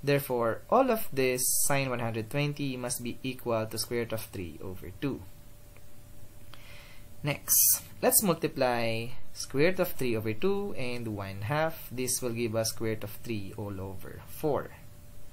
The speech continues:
Now, all of this must be equal to square root of three over four, of course. Now, let's focus on this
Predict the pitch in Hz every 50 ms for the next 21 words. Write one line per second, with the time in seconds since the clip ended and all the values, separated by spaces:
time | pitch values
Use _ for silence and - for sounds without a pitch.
0 | - - - - - - - - - - 131 123 120 - 208 269 269 165 143 -
1 | 113 117 107 98 107 - - - - - 151 160 165 - - 131 131 123 120 117
2 | 117 113 - - - - - - - - - - 123 110 101 98 101 104 107 -
3 | - 127 117 117 117 - - - - 156 170 180 185 190 185 185 175 - - -
4 | 101 98 95 - - 90 - - 95 - - 170 165 120 - 104 - - - -
5 | - - 151 135 - - - - - - - - - - - - - - - -
6 | - - - - - - - - - - - - - 151 151 139 143 185 254 -
7 | - - - 180 180 170 - 147 139 135 135 - - - 135 135 127 120 113 107
8 | 104 104 - - - -